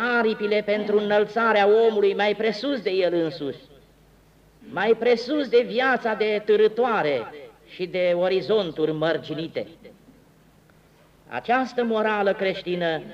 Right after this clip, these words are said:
îl conduce pe om prin răbdare, resemnare și speranță până la devotament și sacrificiu.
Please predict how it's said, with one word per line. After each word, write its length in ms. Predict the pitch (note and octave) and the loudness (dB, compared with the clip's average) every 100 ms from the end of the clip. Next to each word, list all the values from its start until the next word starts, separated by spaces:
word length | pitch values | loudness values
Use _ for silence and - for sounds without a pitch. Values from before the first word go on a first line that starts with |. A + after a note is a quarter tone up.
| D#3+ - - - | -18 -20 -20 -6
îl 160 | E3+ F#3 | -6 -2
conduce 540 | G3+ A3 G#3 B3+ B3 | -2 0 0 2 2
pe 140 | A#3 | 4
om 320 | A#3 A#3+ B3 A#3 | 4 6 4 2
prin 240 | A#3 A#3+ | 0 0
răbdare, 840 | A3+ A3 - A#3+ A#3 G#3 G3 F3+ G3+ G3 | 0 0 -2 -2 0 2 2 0 -6 -12
resemnare 880 | D#3+ G#3+ G#3+ A3 A3 A3+ B3 A3+ G#3+ | -2 0 0 0 0 0 2 2 2
și 140 | G#3+ G#3+ | 0 -4
speranță 880 | - G3+ G3+ G#3+ G3+ G3+ G3 F#3 F3 F#3+ F3+ _ _ - | -2 0 2 2 -2 0 0 0 -4 -14 -18 _ _ -6
până 280 | G#3+ G#3 F#3+ | -4 -2 -2
la 180 | F3+ | -2
devotament 760 | E3 F3+ F3 F#3 F#3 F#3 G3 F#3+ | -2 -2 0 -2 -2 -2 -2 -4
și 120 | F3 | -6
sacrificiu. 680 | F3 E3 E3+ D3 E3+ D3+ | -4 -4 -4 -8 -8 -12